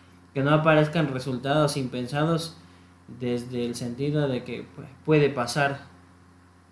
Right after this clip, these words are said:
que el B le gana la una vez en la vida, pero que cuando asomó un penalito, una tarjeta que estaba ahí sospechosa, pues que no nos quedemos con esa sensación de aquí hay algo que apesta y huele mal.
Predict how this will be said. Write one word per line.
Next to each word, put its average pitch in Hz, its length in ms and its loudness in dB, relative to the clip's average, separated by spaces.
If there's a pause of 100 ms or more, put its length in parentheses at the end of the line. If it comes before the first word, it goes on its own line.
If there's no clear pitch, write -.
(200)
que 120 420 -6 (180)
el 120 540 -6
B 139 160 4
le 139 140 4
gana 139 300 2
la 160 360 2 (720)
una 147 260 2
vez 135 200 0
en 127 100 -2
la 120 100 -2
vida, 127 300 0
pero 113 260 -4
que 113 120 -16
cuando 120 420 -4
asomó 120 360 -4
un 160 160 -2
penalito, 127 1000 -4
una 120 280 -6
tarjeta 117 760 -8
que - 80 -14
estaba 123 280 0
ahí 127 100 0
sospechosa, 135 720 -6
pues 120 200 -10 (580)
que 127 100 -4
no 139 140 4
nos 147 160 4
quedemos 143 360 2
con 135 160 -2
esa 135 200 -2
sensación 135 500 -6
de 117 220 -4 (100)
aquí 110 200 -6
hay 131 160 0
algo 120 200 -4
que 117 80 -10
apesta 117 400 -8
y 113 60 -10
huele 117 220 -6
mal. 113 240 -4